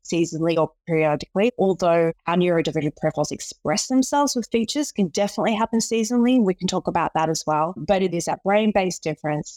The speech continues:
differences in connectivity, executive functions, the way people see, perceive, and behave in the world across their social, emotional, and learning domains really makes those profiles different to neurotypical people, which are,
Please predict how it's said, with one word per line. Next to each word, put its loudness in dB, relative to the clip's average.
differences 0
in 0
connectivity, 0
executive 0
functions, -2
the 2
way 4
people -2
see, -2
perceive, -2
and -4
behave -2
in 2
the 2
world 2
across -4
their -4
social, 0
emotional, -2
and 0
learning 0
domains 0
really 2
makes -2
those -4
profiles -4
different -4
to 0
neurotypical 0
people, -2
which -8
are, -4